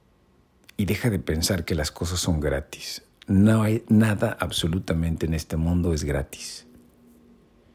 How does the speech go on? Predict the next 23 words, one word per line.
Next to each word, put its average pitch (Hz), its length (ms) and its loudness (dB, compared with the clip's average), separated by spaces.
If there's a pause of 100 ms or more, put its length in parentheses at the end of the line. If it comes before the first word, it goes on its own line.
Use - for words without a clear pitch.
(360)
Todo, 107 480 4
absolutamente 95 720 2
todo 87 300 0
tiene 80 180 -2
un 78 100 -2
costo - 480 -6 (240)
y 110 80 -8
siempre 90 380 2
alguien 101 400 0 (300)
tiene 82 220 -2
que - 120 -10
pagarlo. - 640 -6 (1040)
¿Quién 87 200 2
lo 82 80 0
está - 240 -4
pagando? 65 540 -2 (240)
En 85 160 -2
tu 95 100 0
vida, 117 380 4 (220)
¿a 95 100 -2
quién 123 300 6
le 107 60 2
estás - 380 -2